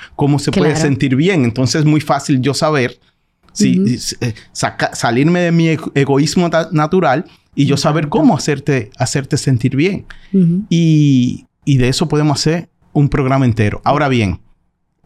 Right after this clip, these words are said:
Speaker 1: la clave es, la primera necesidad emocional del ser humano es sentirse valorado y apreciado.
Speaker 2: Cien por ciento.
Speaker 1: Punto. ¿Tú quieres
Speaker 2: Ujú.
Speaker 1: conectar con al-,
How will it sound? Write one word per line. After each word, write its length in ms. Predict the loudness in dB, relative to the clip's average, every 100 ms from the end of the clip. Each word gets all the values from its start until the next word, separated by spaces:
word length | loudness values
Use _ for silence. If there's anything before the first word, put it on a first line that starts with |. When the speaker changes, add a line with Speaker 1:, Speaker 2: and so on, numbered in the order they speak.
| -4
Speaker 1:
la 220 | -2 -2
clave 480 | 0 2 2 2 0
es, 280 | -2 -10 -18 _ _ _ _ _ _ _ _ _ _
la 160 | -2 0
primera 340 | 2 2 2 2
necesidad 440 | 2 0 0 2
emocional 480 | 2 2 0 0 0
del 120 | -2
ser 200 | -2 2
humano 320 | 4 4 2
es 80 | 2
sentirse 560 | 0 0 0 -2 -2 -2
valorado 640 | 0 2 2 2 2 0 0
y 80 | 0
apreciado. 500 | 0 -2 0 -2 -4
Speaker 2:
Cien 280 | -6 -2 0
por 100 | 0
ciento. 280 | 2 2 0
Speaker 1:
Punto. 160 | -6 -8 _ _ _ -4
¿Tú 100 | -2
quieres 200 | 0 0
Speaker 2:
Ujú. 60 | 0
Speaker 1:
conectar 280 | 0 -2 -2
con 160 | 0
al-, 360 | 0 0 -2